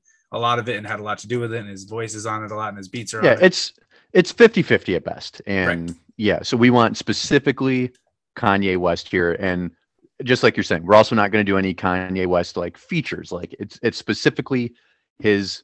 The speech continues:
Speaker 2: song. And, and just to add this again, this is our favorites. This is
Speaker 1: Yeah.
Speaker 2: personal preference. We're not saying these are the best. So if a song
Speaker 1: Mine are
Speaker 2: you
Speaker 1: the
Speaker 2: love
Speaker 1: best.
Speaker 2: is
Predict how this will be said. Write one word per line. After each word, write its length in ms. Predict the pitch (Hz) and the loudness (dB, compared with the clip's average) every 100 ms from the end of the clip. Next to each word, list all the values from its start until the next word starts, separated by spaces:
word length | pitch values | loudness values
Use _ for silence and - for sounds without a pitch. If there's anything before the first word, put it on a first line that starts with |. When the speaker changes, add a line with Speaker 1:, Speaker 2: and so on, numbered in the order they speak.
| _ | _
Speaker 2:
song. 440 | - - 104 104 104 | -4 2 4 4 2
And, 220 | 107 98 _ | -2 -4 _
and 220 | 113 110 | 2 2
just 200 | 101 127 | 2 2
to 60 | 127 | 6
add 100 | 107 | 6
this 180 | 98 - | 4 -2
again, 260 | 90 80 82 _ _ _ | -4 -4 -6 _ _ _
this 220 | 113 - | 0 0
is 140 | 120 | -4
our 220 | - 104 95 | 2 2 2
favorites. 520 | - 80 - - - | -6 -8 -8 -14 -12
This 180 | 90 - | -12 -8
is 100 | 85 | -8
Speaker 1:
Yeah. 120 | - | -10
Speaker 2:
personal 640 | - 147 - 147 139 127 - _ | 0 0 0 0 0 0 -4 _
preference. 580 | - 151 - 143 135 - - _ - | 4 4 6 2 2 -4 -12 _ 0
We're 120 | 95 | 2
not 140 | 87 | 2
saying 180 | - 87 | 0 -4
these 180 | 85 85 | -4 -6
are 80 | 76 | -6
the 140 | 82 - _ | -6 -12 _
best. 400 | 156 143 - - - - | 8 8 4 -10 -12 -6
So 220 | 101 85 85 | -2 -2 -2
if 260 | 92 95 | -4 -4
a 60 | 92 | 0
song 160 | - | 4
Speaker 1:
Mine 100 | 131 | 4
are 20 | 113 | 4
Speaker 2:
you 40 | |
Speaker 1:
the 80 | 117 | 2
Speaker 2:
love 120 | 104 | 2
Speaker 1:
best. 160 | 90 | 2
Speaker 2:
is 60 | 85 | -6